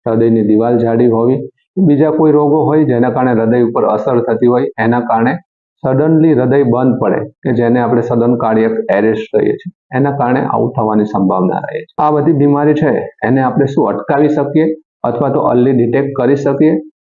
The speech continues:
હા, એના માટે હૃદય રોગના જો કોઈ પણ ચિહ્નો હોય, જેવા કે છાતીમાં દુખાવો થવો, ગભરામણ થવી, પરસેવો વળવો, શ્વાસ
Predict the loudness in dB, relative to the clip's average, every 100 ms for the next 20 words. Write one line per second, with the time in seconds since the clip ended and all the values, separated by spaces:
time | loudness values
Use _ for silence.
0 | _ -2 0 0 -6 -14 _ _ _ -2
1 | 0 2 0 0 -2 -4 -10 _ -4 0
2 | 2 2 2 2 2 2 0 0 2 2
3 | 2 0 2 2 2 0 -2 -4 -8 -16
4 | _ -2 0 0 -2 -2 -2 0 0 2
5 | 0 0 -2 -2 0 0 2 2 0 0
6 | 0 0 0 0 0 -2 -2 0 2 2
7 | 2 0 -2 -2 -2 -2